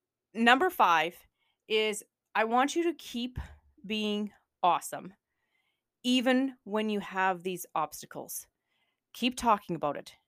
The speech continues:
Keep trying. This is worth it. You are worth it. You are worth doing this alone if you have to. You are worth finding a tribe of people who are like-minded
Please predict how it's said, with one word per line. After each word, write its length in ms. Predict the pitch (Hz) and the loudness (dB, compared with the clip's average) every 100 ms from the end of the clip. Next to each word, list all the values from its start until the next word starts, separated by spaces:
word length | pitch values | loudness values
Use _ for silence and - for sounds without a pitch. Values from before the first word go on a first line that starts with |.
| _ _ _ | _ _ _
Keep 220 | - 208 | -6 -4
trying. 480 | - 247 202 185 180 - _ _ - | 2 6 8 8 4 -6 _ _ -10
This 360 | 180 240 285 | 8 8 8
is 180 | 311 285 | 0 0
worth 400 | 202 190 202 - | 2 4 4 2
it. 240 | - - - _ _ _ _ _ | -6 -8 -20 _ _ _ _ _
You 320 | 160 165 185 202 | -8 0 6 8
are 140 | 220 | 8
worth 340 | 226 254 269 | 6 2 4
it. 260 | 330 359 - _ _ _ - | 0 0 -10 _ _ _ -4
You 220 | 208 196 | 2 4
are 140 | 185 | 4
worth 400 | 185 196 220 208 | 4 2 2 0
doing 340 | 190 220 214 196 | 0 2 2 2
this 200 | 202 202 | 2 2
alone 600 | 180 180 180 196 262 339 - - | 2 4 4 6 4 0 -4 -8
if 180 | 208 - | -8 -6
you 120 | 160 | -8
have 400 | - 170 190 - | -2 0 0 2
to. 200 | 277 349 - _ _ _ _ - | 2 2 0 _ _ _ _ -4
You 220 | 220 214 | -2 6
are 180 | 208 190 | 6 6
worth 380 | 190 233 247 | 4 4 2
finding 720 | - - 233 247 269 277 269 262 | -8 6 8 10 8 4 2 2
a 120 | 202 | 0
tribe 540 | - - 240 247 262 | 0 2 8 10 10
of 140 | 247 - | 4 2
people 340 | 254 262 285 | 2 4 4
who 140 | 262 | 4
are 120 | 208 190 | 4 4
like-minded 880 | 190 220 240 226 202 233 254 302 | 6 4 4 4 4 4 2 -2